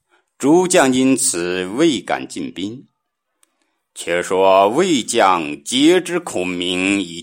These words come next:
巾帼女装如司马懿，懿却受之不战。众将不忿，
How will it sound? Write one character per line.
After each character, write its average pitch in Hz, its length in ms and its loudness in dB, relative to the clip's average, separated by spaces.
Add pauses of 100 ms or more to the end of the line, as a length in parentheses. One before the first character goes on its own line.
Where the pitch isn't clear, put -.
巾 190 360 -2
帼 131 180 2
女 85 360 -2
装 135 600 2 (240)
如 92 640 0
司 - 380 -4
马 123 220 -2
懿， - 380 -14 (520)
懿 139 580 -6
却 92 260 -4
受 139 460 0
之 120 160 -8
不 - 200 -16
战。 - 420 -6 (680)
众 170 320 4
将 98 420 0
不 - 160 -12
忿， - 540 -4